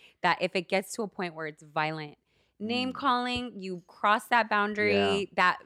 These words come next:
Speaker 1: that invisible line. My mom always told me, "Never call your man a name or never let it get to a point where you're saying, like, things that you're gonna regret, because once you cross that line,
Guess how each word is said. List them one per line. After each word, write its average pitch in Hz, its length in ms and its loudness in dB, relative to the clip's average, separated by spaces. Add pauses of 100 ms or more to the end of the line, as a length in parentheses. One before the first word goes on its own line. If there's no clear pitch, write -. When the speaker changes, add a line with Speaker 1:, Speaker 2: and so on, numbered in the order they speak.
Speaker 1:
that 175 220 4
invisible 196 480 -2
line. 180 180 0
My 175 80 -4
mom 190 220 -6
always 175 180 -8
told 175 220 -10
me, 165 160 -10 (360)
"Never 196 580 0
call 180 420 2
your 180 160 -4
man 165 440 -2
a 160 100 -10
name 165 440 -10
or 165 140 -8
never 175 560 -2 (280)
let 185 200 0
it 185 60 0
get 185 200 -2
to 190 120 -10
a 175 40 -2
point 175 280 -8
where 175 120 -8
you're 170 160 -6
saying, 170 480 -6
like, 151 280 -8 (140)
things 180 280 -2
that 165 180 -4
you're 160 160 -12
gonna 170 260 -8
regret, 156 460 -2
because 190 280 -12
once 185 260 -8
you 226 80 -18
cross 196 340 -2
that 185 180 0
line, 175 360 -4